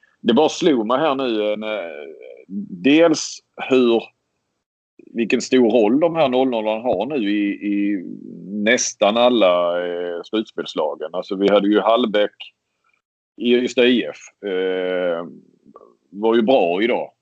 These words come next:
Eh, framförallt första halvlek kanske. Eh, Kasper Kjell, eh, hade väl lite tyngre match, men, men är ju helt central. Och sen har du Isak Persson på kanten då, de båda i Lugi.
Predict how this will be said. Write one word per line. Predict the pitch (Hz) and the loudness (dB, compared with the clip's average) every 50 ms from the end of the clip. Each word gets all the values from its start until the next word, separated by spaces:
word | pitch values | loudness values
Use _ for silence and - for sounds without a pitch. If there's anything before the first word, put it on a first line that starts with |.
| _ - | _ -16
Eh, | 90 87 87 87 87 87 87 87 85 85 85 85 82 82 82 82 82 - | -14 -12 -10 -10 -8 -8 -8 -8 -6 -6 -6 -6 -6 -6 -8 -8 -6 -6
framförallt | - 98 - 107 98 - - | -6 -2 0 0 0 0 -2
första | - 110 104 - 82 | -4 -4 -4 -4 -2
halvlek | 85 87 87 - - | -2 -2 -2 -4 -10
kanske. | - - - - _ _ - - - _ - 98 | -16 -18 -18 -20 _ _ -18 -18 -18 _ -4 0
Eh, | 98 92 90 92 95 87 | 0 2 2 2 2 2
Kasper | - - 120 - - - 117 | 2 2 2 2 0 -2 -2
Kjell, | 107 - 147 120 104 98 101 104 | 2 2 2 2 2 2 0 -2
eh, | 107 - - _ _ _ _ - 104 104 101 98 98 98 98 98 98 101 98 98 98 98 98 98 101 101 | -4 -6 -8 _ _ _ _ -14 -10 -8 -8 -6 -6 -8 -6 -6 -6 -6 -6 -6 -4 -4 -2 -2 0 0
hade | 120 127 | 0 0
väl | 127 131 | 2 2
lite | 135 135 104 120 | 2 0 0 -2
tyngre | - 151 135 110 92 90 98 | -2 -2 -2 -2 -2 -4 -4
match, | 104 110 101 95 - - - - - | -2 -2 -2 -2 -4 -6 -14 -16 -10
men, | 98 101 98 98 98 101 | -6 -6 -4 -4 -6 -6
men | 101 101 101 98 104 | -6 -6 -4 -4 -2
är | 104 | 0
ju | 104 101 101 98 | 2 2 2 2
helt | 101 120 107 85 - - | 4 2 2 0 -2 -6
central. | - 95 92 - - 104 95 82 80 87 | -10 -10 -6 -2 0 0 0 0 -2 -4
Och | 90 - | -8 -10
sen | - 95 | -10 -8
har | 92 92 | -6 -4
du | 95 98 101 | -2 -2 -2
Isak | 98 - - 95 - - | -2 -2 -4 -8 -2 0
Persson | 110 101 82 78 - - 80 82 - _ _ _ _ _ _ _ _ _ _ _ _ _ _ _ _ | 0 0 0 -2 -4 -10 -14 -14 -14 _ _ _ _ _ _ _ _ _ _ _ _ _ _ _ _
på | - 101 | -6 -6
kanten | - - 117 92 80 - - 82 87 | -2 0 0 0 -2 -4 -8 -6 -4
då, | 95 92 78 | -4 -4 -4
de | 76 87 101 92 85 | -2 -2 -2 -2 -2
båda | 87 90 87 87 | -2 -2 0 0
i | 87 90 | 2 2
Lugi. | 101 104 90 82 71 67 76 78 | 2 0 0 -2 -6 -8 -10 -10